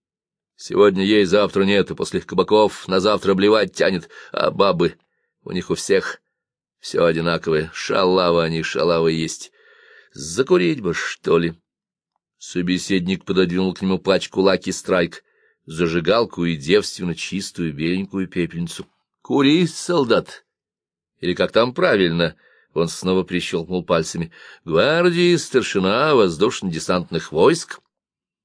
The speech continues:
Он выговорил непривычные слова с потешной старательностью, чуть не по слогам. Так обычно говорят ученики-отличники на чужом языке. «Ну да, иностранец ведь.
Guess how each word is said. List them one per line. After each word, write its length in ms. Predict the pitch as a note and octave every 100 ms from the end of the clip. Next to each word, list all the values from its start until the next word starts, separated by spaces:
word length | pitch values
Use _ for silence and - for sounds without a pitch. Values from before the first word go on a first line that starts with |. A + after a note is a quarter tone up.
| _ _ _ _ _
Он 240 | F#2 F#2+
выговорил 460 | F#2 G2 F#2 G2 G2+
непривычные 720 | G2 F#2 F#2+ F#2+ F#2 - G2
слова 420 | F#2 G2+ G2 G#2 - - _ -
с 120 | -
потешной 640 | A2 G2+ A2+ G2 - G2+
старательностью, 1080 | - - F#2+ A#2+ D#3+ G2+ F#2+ F2+ - F#2 - _ _
чуть 260 | - A#2 -
не 100 | A#2
по 100 | B2+
слогам. 480 | - A#2+ G2+ F2+ - _ _ _ _ _
Так 220 | G2 G2+
обычно 420 | F#2+ F2+ - G2
говорят 300 | F#2 F#2+ F2+
ученики-отличники 1200 | G2 - G#2+ G2 - F#2 G2 G2+ F2+ - F2+ F2+ - _ _ _
на 100 | F#2
чужом 320 | - G2 F2+
языке. 440 | F#2 G2+ G#2+ G#2 F2+ _ _ _ _ -
«Ну 120 | -
да, 300 | A#3 - F#2+ E2+
иностранец 680 | G2 A2+ - - B2+ F#2 -
ведь. 240 | F#2 -